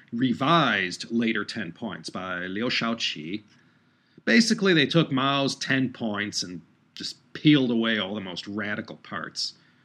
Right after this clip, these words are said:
This, of course, didn't make Mao very happy. Ultimately, what came out of this was a document known as the Twenty-three Articles. With the Twenty-three Articles, things began to get serious.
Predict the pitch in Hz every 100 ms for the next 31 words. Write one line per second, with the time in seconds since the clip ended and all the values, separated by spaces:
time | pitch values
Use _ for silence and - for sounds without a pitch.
0 | _ 156 - - - 95 82 - 90 87
1 | 78 - 95 90 82 82 - - - 107
2 | 95 80 - - - - - _ - 226
3 | 226 175 151 156 143 123 123 - _ _
4 | - 151 131 123 107 101 - 113 110 151
5 | 175 180 175 123 135 156 151 139 - -
6 | - 196 208 175 165 151 120 87 - 71
7 | - - - _ _ _ _ _ _ _
8 | _ _ - 156 - 156 139 135 135 -
9 | 190 190 160 127 120 120 107 113 110 104
10 | 101 - - _ _ _ _ _ - 143
11 | - 110 98 85 - - 95 69 - -
12 | -